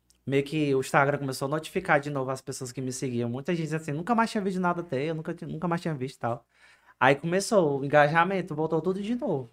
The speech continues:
E começou a chegar mais seguidor. Aí eu tava com quatorze mil, já tava dezenove mil.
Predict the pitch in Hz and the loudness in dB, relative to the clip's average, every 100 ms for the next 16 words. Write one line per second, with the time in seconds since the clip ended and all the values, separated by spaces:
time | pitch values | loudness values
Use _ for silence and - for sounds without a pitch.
0 | - 127 160 151 160 - 165 160 156 160 | -14 -6 -4 -2 -2 -2 0 0 -2 -4
1 | 151 165 123 110 107 113 127 117 - 131 | -6 -4 -2 -2 -4 -2 0 0 0 0
2 | 131 123 135 135 135 123 120 117 135 131 | 0 -2 0 0 2 2 0 -4 -2 -2
3 | 131 143 131 113 107 | -2 -2 0 -2 -4